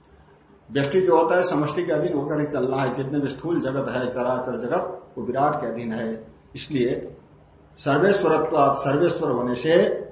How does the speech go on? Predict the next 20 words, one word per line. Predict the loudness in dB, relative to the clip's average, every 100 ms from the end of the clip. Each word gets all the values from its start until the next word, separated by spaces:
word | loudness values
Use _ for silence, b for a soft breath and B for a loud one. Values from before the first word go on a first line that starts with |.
| -16 -20 -20 -20 _ -4
"विश्वे | -4 0 2 4
नरा | 4 4 4 2
नियम्य | 0 0 0 0
अस्य", | 0 -2 -2 0
ऐसा | 0 2
बहुब्री | 6 8 8 6
भी | 6
कर | 4
सकते | 2 -2 -4 -8
हैं, | -8
सारा | 0 2 4 4 2 0 -8 -2
जगत | 2 2 0 -2
नियम्य | 0 0 0 -2
है | 0 -2
इसका, | -4 -8 -14 -18 -16
इसलिए | -10 -4 -2
इसको | 0 0 0 0 -2
वैश्वानर | -2 0 -2 -4
कहते | -6 -10 -14
हैं। | -18 -20 -20